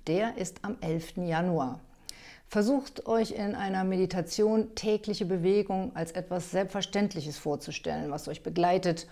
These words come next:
und fester Bestandteil eures Alltags ist. Wenn ihr euer neues Programm einen Mondzyklus lang durchhaltet,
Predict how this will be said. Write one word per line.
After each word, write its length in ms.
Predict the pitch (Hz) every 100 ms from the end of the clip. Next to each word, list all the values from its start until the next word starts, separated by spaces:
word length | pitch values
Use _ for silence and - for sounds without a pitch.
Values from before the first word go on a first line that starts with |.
| -
und 160 | 233 180
fester 420 | - 233 233 233
Bestandteil 600 | 196 196 190 190 185 170
eures 420 | 170 165 170 165 -
Alltags 460 | 165 170 147 -
ist. 320 | 123 127 - - - - - - - -
Wenn 140 | 185
ihr 180 | 185 185
euer 220 | 185 175
neues 360 | 175 180 208 -
Programm 600 | - 160 160 180 214 175 -
einen 360 | 226 262 262
Mondzyklus 680 | 220 220 220 - 220 190 190
lang 200 | 180 165
durchhaltet, 640 | 156 240 240 156 160 233